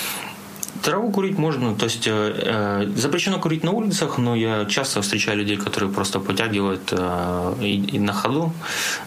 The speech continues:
Вот. А, э, заходя в кофешоп, в принципе, трудно определить, кто это, голландец или, э, не голландец. Ну, то есть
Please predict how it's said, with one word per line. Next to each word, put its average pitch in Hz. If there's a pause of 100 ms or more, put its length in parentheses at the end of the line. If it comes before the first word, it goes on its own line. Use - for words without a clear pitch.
Вот. 104
А, 104 (920)
э, - (400)
заходя 135
в 135
кофешоп, 143
в -
принципе, 165
трудно 190
определить, 104
кто 104
это, 101
голландец 110
или, 92
э, 87 (260)
не 95
голландец. 101 (880)
Ну, 120
то 147
есть -